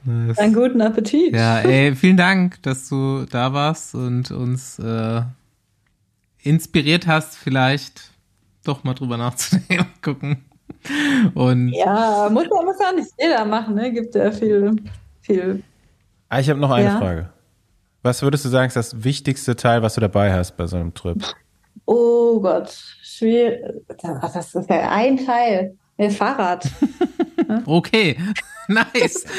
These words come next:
Speaker 1: Hätte ich nie mitgerechnet.
Speaker 2: <laughs>
Speaker 3: Mehr brauchst du eigentlich nicht.
Speaker 2: Also, was noch, glaub ich, super wichtig ist, ist gut, gute Lichter.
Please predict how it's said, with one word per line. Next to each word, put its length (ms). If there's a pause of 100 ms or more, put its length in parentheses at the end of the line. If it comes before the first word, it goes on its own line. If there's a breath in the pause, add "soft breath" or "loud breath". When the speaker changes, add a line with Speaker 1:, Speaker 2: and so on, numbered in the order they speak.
(100)
Speaker 1:
Hätte 200
ich 120
nie 200
mitgerechnet. 920
Speaker 2:
<laughs> 1600
Speaker 3:
Mehr 260
brauchst 360
du 40
eigentlich 320
nicht. 40
Speaker 2:
Also, 420 (160)
was 280
noch, 220
glaub 200
ich, 100
super 280
wichtig 360
ist, 260
ist 240
gut, 320
gute 260
Lichter. 680